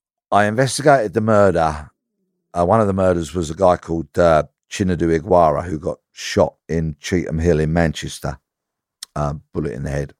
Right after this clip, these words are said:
well, just down the road from Cheetham Hill. And, um,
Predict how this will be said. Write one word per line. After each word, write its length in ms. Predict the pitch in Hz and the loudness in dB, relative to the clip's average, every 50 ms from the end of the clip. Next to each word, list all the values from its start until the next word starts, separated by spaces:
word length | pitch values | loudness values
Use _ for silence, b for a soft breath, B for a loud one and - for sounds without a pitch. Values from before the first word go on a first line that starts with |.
| _ _ _ _ _ _ _ _ _ - | _ _ _ _ _ _ _ _ _ -10
well, 120 | 65 67 | -10 -10
just 220 | - - 76 - | -10 -12 -12 -8
down 160 | - 71 65 64 | -8 -8 -6 -4
the 40 | |
road 220 | 67 65 65 62 - | -4 -4 -4 -6 -8
from 140 | - 69 69 | -12 -18 -16
Cheetham 340 | - 69 65 - - 64 | -12 -12 -14 -12 -12 -14
Hill. 160 | 78 73 71 b b b b b b b b b b b _ _ _ | -16 -16 -16 b b b b b b b b b b b _ _ _
And, 380 | 85 85 85 82 78 78 71 - _ 82 | 0 0 0 0 -2 -4 -6 -6 _ 0
um, 420 | 78 76 73 73 71 71 69 58 | 0 0 0 -2 -6 -8 -10 -14